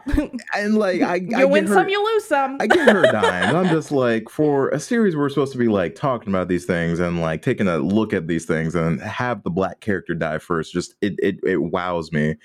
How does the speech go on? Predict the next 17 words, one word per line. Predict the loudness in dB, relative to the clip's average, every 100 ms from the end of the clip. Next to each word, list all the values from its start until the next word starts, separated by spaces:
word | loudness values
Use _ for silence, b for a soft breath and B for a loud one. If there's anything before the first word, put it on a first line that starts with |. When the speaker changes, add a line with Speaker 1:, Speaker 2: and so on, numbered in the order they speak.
| b b _
Speaker 2:
Um, | -4 -2 -2
but, | -2 -2
like, | -2 -4
I |
get | -2 -4 -2
the | -2
main | 0 0 2 2 2 0 -2
point | -4 0 0 -2 -6 -16 _ _ _ _
of | -2 2
what | 2
we're | 2
going | 0 0 -2
for | -2 0 0
here. | 2 2 2
And, | 0 0
like, | 0 -2 B B _
it | -4